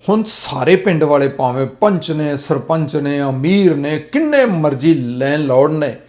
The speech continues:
ਉਹ ਸਾਰੇ ਜਨਾਬ ਜਨਾਬ ਕਰਦੇ ਤੇ ਸਲੂਟ ਮਾਰਦੇ ਥੱਕਣਗੇ ਨਹੀਂ। ਕਿਉਂ? ਕਿਉਂਕਿ ਉਹਦੀ ਲਿਆਕਤ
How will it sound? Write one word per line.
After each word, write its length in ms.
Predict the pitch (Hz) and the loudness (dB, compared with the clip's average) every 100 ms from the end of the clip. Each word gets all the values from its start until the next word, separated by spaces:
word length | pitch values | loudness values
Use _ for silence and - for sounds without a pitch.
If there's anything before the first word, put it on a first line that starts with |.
| _ _ _ - | _ _ _ -8
ਉਹ 80 | 139 | -4
ਸਾਰੇ 460 | - 151 151 160 | -2 0 2 2
ਜਨਾਬ 640 | 143 127 123 120 135 156 | 2 -6 -6 0 2 2
ਜਨਾਬ 400 | 143 135 131 131 | 0 0 0 0
ਕਰਦੇ 300 | 139 113 131 | -6 -4 -2
ਤੇ 160 | 139 151 | -2 -4
ਸਲੂਟ 400 | 147 127 127 123 | -6 -8 -6 -6
ਮਾਰਦੇ 420 | 127 127 117 127 127 _ _ - | -6 -6 -6 -8 -8 _ _ -18
ਥੱਕਣਗੇ 500 | 123 - 123 123 113 | -16 -6 -6 -4 -8
ਨਹੀਂ। 240 | 113 139 - _ _ | -10 -18 -20 _ _
ਕਿਉਂ? 420 | - 147 190 240 - - _ _ _ _ _ - | 0 2 4 2 -6 -18 _ _ _ _ _ 0
ਕਿਉਂਕਿ 340 | 208 208 262 254 | 0 2 -2 0
ਉਹਦੀ 200 | 220 233 | 2 4
ਲਿਆਕਤ 880 | 196 131 127 147 147 - 117 - | 2 0 0 4 2 4 2 2